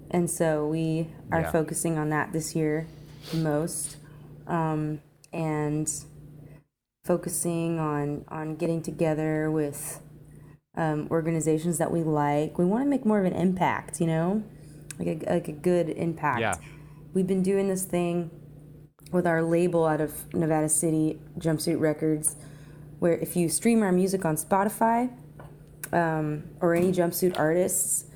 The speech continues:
Speaker 1: a fraction of the money goes into an account that's saved for what's called Action Days, which you can use for anything, really. Um, and you can, and we, we like to throw Action Days around shows that we play,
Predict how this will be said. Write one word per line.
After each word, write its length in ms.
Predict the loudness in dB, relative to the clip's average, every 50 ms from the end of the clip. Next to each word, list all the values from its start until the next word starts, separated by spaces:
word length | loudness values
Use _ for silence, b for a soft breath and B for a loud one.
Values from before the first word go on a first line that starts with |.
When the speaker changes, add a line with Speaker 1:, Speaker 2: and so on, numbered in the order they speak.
| B B B B B -6
Speaker 1:
a 40 | -6
fraction 880 | -4 -2 0 2 2 2 2 0 -2 -2 0 2 2 2 2 0 0 0 0
of 180 | 0 0 2 0
the 100 | 0 2
money 640 | 2 2 2 2 2 2 2 2 0 0 -2 -6 -10 -14 -16 -14 -4 0
goes 480 | 2 2 4 4 4 4 2 0 0
into 280 | -2 -4 -2 0 0 0
an 80 | 0
account 680 | -2 -4 -6 -4 -2 0 0 0 0 -2 -4 -6 -8 -8 B B B B B B B -6 0
that's 240 | 0 0 2 0 0
saved 600 | 0 2 2 4 4 4 4 2 0 -2 -4 -8
for 600 | -2 0 2 4 4 4 2 2 0 -2 -6 -10 -18 -20 -20 -18 -8 -2
what's 240 | 0 0 0 0
called 240 | -2 -2 0 0 0 0
Action 440 | 0 -2 -2 -2 -2 0 0 2 2
Days, 440 | 2 2 2 2 2 0 -2 -6 -10 B B B B B B B B -6 -4
which 180 | -4 -2 -2
you 60 | -2
can 200 | 0 2 2 2
use 340 | 2 2 2 2 0 0 -2
for 480 | -4 -2 0 0 2 2 0 0 -2 -6 -10 -16 -20 -20 -20 -20 -20 -20 -20 -20 -20 -20 _ -8 0 2
anything, 460 | 4 4 4 4 2 2 2 2 2
really. 380 | 2 2 4 4 2 0 -2 -4 B B B B B B -2
Um, 500 | 0 2 2 2 2 2 2 0 -2 -2 -6 -6 -4
and 120 | 0 0 0
you 40 | 0
can, 240 | 0 -2 -2 -2 0 0
and 160 | 0 2 2
we, 320 | 2 2 4 2 2 0 -2 0
we 200 | 0 2 4 4
like 220 | 4 2 2 0
to 140 | 0 -2 0
throw 240 | 2 2 4 4 4
Action 360 | 4 2 0 -2 -2 -2 0
Days 380 | 2 2 2 2 2 2 0 0
around 300 | 0 0 0 0 -2 -2
shows 240 | 0 0 0 2 2
that 120 | 0 0
we 100 | 0 -2
play, 380 | -2 -2 -2 0 0 0 0